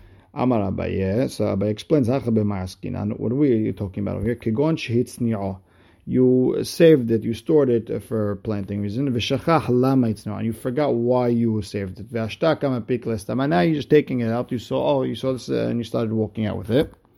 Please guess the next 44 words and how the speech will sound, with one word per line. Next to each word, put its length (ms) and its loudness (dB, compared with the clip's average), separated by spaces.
Mahudetema, 760 4
I 120 6
would 200 6
have 140 -2
thought, 380 6
betule 400 4
batla 400 2
machshavto. 720 -2
I 100 0
would 140 8
have 100 6
said, 400 6
uh, 280 4
"That's 340 0
it. 180 4
His, 400 4
um, 220 4
his 220 2
original 340 6
machshava 460 2
is 80 2
batel, 640 0
and 240 4
he 140 6
shouldn't 320 2
be, 80 4
be 160 4
hayav 340 2
on 140 0
a 20 -2
smaller 320 0
amount 240 2
rather 200 2
than 100 2
a 20 2
larger 340 0
amount." 360 2
Kamash 360 2
malan 360 4
kol 180 2
haoseh 400 4
adat 220 4
rishona 480 2
haoseh. 440 0